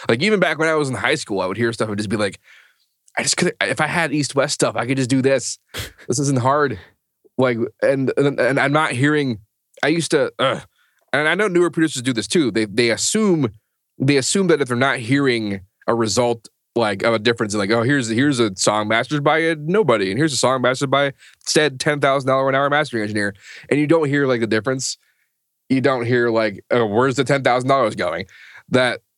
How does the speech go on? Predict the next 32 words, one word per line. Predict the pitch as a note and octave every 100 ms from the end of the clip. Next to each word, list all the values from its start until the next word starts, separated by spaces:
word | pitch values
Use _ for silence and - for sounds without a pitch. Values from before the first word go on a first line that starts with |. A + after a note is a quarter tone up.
| _ C3
um, | A#2+ G#2+ G#2 F#2 - _ _ _ _ _ - - - _ _ -
you | D#3 C3
start | E3 C#3+
to | C3+
think, | C#3 B2
"Okay, | B2+ B2+ A2+
well, | A2+ A#2+
that's | C3
just | C3
because | A#2 A#2+ G#2+
I | A2+ A#2+
can't | G#2+ E2+
hear | F#2+ -
it. | - _
That's | B2 B2
because, | A#2+ A#2+ A2
like, | G#2+ G#2+
I | A#2 A2
don't | A2 G#2+
have | A2 G2
the |
necessary | G2+ G2+ A2 G#2 F#2+ F#2 B1 _ -
expertise | B2 - G#2+ G#2+ -
to | A#2+
be | G#2
able | G2+ G2
to | F#2+ G2 - _ _ -
distinguish, | A#2 - A#2 G#2 F#2+ - _ _ _ _ _ -
like, | G2 G2
true | - - D3 D3 C3 A#2 G2
professional | C#3+ A#2+ F#2+ G2 G2+ F#2+
work | G2+ -